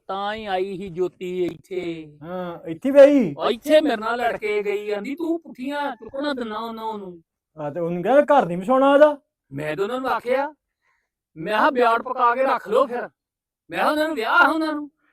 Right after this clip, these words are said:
Speaker 2: ਨਹੀਂ।
Speaker 1: ਮੈਂ ਤੇ ਆਹ ਗੱਲ ਆਖੀ ਨਾ ਵੀ
Speaker 2: ਪਹਿਲਾਂ
Speaker 1: ਵਿਆਹ ਦਾ, ਵਿਆਹ
Speaker 2: ਲਾਰੇ
Speaker 1: ਕਰੋ ਉਹਦਾ।
Speaker 2: ਲਾਰੇ, ਜੋ ਨਿਆਣੇ ਦਾ ਗੂੰ ਹੱਗਣ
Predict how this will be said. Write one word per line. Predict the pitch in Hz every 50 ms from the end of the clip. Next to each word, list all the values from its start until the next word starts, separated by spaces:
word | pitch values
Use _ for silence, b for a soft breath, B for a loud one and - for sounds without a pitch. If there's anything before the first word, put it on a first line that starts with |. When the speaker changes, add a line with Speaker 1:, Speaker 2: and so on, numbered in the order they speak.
| _ _ _ _ _ _ _ _ _ _ _ 139
Speaker 2:
ਨਹੀਂ। | 135 131 135 139 151 170 208 247 277
Speaker 1:
ਮੈਂ | 285 262 240 -
ਤੇ | -
ਆਹ | 240 233 294 302
ਗੱਲ | 302 294 277
ਆਖੀ | 269 247 240 240 233
ਨਾ | 277
ਵੀ | 302 330
Speaker 2:
ਪਹਿਲਾਂ | 185
Speaker 1:
ਵਿਆਹ | 190 214 214 208 208 196
ਦਾ, | - 190 190 190
ਵਿਆਹ | 185 180 190 190
Speaker 2:
ਲਾਰੇ | 208
Speaker 1:
ਕਰੋ | - 330 339
ਉਹਦਾ। | 320 311 320 320 320 311 - _ _ -
Speaker 2:
ਲਾਰੇ, | 302 226 175 175 175 175 190 196 196 190 185 180 185 _ _ _ _ _ _ -
ਜੋ | 156 160 185 190 190 190 190 185
ਨਿਆਣੇ | 185 185 185 185 185 180 180 185 185
ਦਾ | 185 185 185
ਗੂੰ | 160 143 143 170 185 190 190 190 175 156 147 185
ਹੱਗਣ | 185 156 147 170 175 175 165